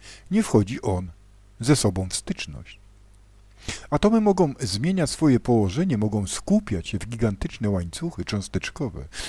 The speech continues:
i zawsze towarzyszą im elektrony. Dziwnym trafem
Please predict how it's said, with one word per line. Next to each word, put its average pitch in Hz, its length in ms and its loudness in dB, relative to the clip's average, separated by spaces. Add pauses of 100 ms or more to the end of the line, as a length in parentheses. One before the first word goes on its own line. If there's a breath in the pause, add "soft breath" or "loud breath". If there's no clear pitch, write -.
(120)
i 151 60 6
zawsze 175 300 4
towarzyszą 120 640 0
im 98 220 -4
elektrony. 101 640 -4 (1700 loud breath)
Dziwnym 131 380 2
trafem 147 400 4